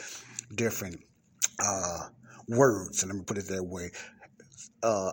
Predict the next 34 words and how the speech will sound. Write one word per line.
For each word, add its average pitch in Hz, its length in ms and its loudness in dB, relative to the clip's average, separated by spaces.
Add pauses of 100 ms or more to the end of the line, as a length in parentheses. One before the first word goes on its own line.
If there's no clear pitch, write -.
(120)
or 107 180 4
I 101 80 0
look 107 200 -2
in 104 100 -2
the 90 80 -6
dictionary 98 1000 -2
or 95 240 -2
something 101 360 -2
like 92 220 -8
that, 101 260 -6
and 95 200 -8
you 110 200 -6
can 104 100 -6
do 110 140 -2
this 101 200 0
yourself 107 440 -2
and 101 160 -8
break 101 280 -4
down 98 360 -6
what 98 180 -6
they 98 140 -4
mean 107 300 -6
by 87 100 -6
certain 92 420 -6
wording, 101 400 -2
'cause 98 220 -8
everything's 139 420 -6
about 98 320 -6
wording 104 400 -6
and 92 80 -10
how 92 180 -8
they 95 140 -8
use 95 420 -6
it. - 140 -6